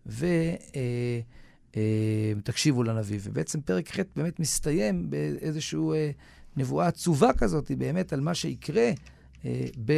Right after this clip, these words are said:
אה, בארץ ישראל, ופרק ט' ממשיך את הדבר הזה. גם כן, אה, איזושהי נבואה, אה, בעיקר על ממלכת ישראל. עד עכשיו הנביא דיבר בתקופת אחז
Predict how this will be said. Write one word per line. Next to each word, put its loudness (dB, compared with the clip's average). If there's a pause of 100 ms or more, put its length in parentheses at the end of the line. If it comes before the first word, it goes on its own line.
(360)
אה, -4 (420)
בארץ 0
ישראל, 0 (340)
ופרק -2
ט' -4
ממשיך -2
את -8
הדבר -2
הזה. -10
גם -2
כן, -8 (540)
אה, -4
איזושהי -4
נבואה, 0 (460)
אה, -4 (180)
בעיקר 2 (240)
על 2
ממלכת 0
ישראל. 2 (480)
עד -6
עכשיו -2 (600)
הנביא -2
דיבר 0
בתקופת -4
אחז 0